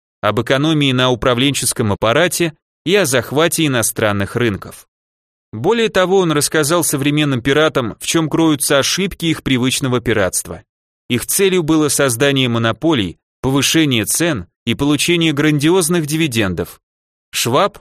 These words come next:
был абсолютным противником подобной системы. Её недостатки он видел в том, что такой подход ограничивает рынок в эпоху, когда всё вокруг буквально кричит о расширении.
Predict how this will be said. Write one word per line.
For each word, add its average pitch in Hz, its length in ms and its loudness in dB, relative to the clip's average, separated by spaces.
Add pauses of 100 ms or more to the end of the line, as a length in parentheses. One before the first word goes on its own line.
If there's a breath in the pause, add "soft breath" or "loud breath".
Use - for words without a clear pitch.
был 156 180 2
абсолютным 185 580 0
противником 165 680 -2
подобной 139 420 0
системы. 92 600 -4 (520)
Её 110 300 -2
недостатки 104 880 -2
он 110 160 -2
видел 180 300 0
в - 100 -8
том, 185 160 0
что - 180 -4
такой 135 320 -2
подход 165 480 -2 (360)
ограничивает 165 840 0
рынок 170 320 0
в 131 100 0
эпоху, 165 460 0 (220)
когда 139 300 0
всё 190 240 0
вокруг 170 420 0 (200)
буквально 160 580 0
кричит 180 480 -4
о 180 80 2
расширении. 107 800 -2